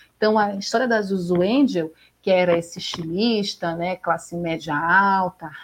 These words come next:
rica, que o filho se envolve, né, na luta armada, vira um, um, um ativista,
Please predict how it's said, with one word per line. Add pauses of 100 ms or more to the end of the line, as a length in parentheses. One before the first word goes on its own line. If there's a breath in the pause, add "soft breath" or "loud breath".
rica, (320 soft breath)
que
o
filho
se
envolve,
né,
na
luta
armada, (240 soft breath)
vira (100)
um,
um,
um
ativista,